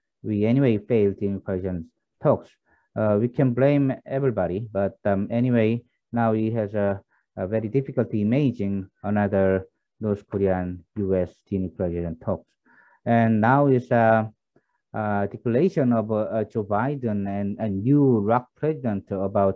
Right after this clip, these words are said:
the, uh, their ambition to join, uh, South Korean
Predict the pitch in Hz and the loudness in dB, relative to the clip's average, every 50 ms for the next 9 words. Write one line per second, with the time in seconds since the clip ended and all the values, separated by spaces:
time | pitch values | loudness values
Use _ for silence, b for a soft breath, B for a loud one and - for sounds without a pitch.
0 | - - 101 101 95 95 95 90 b b b b _ - 117 110 104 101 107 120 | -2 -2 0 0 2 2 2 0 b b b b _ -2 0 0 2 2 2 0
1 | 139 143 135 - - 120 104 101 101 98 - _ _ _ _ _ _ _ _ _ | 0 -2 -4 -4 -2 -2 -2 -2 -4 -8 -10 _ _ _ _ _ _ _ _ _
2 | - - 127 120 - - 127 120 117 113 113 113 110 110 110 110 - _ _ _ | -6 -6 -6 -4 -2 0 2 2 4 4 2 2 2 0 -2 -4 -8 _ _ _
3 | _ _ - 107 104 101 101 - - 123 123 120 120 - - 123 113 113 110 110 | _ _ -6 -4 -4 -4 -4 -2 -2 -2 -2 -2 -4 -6 -6 -2 0 2 2 2
4 | 110 110 107 110 110 | 2 0 -2 -4 -8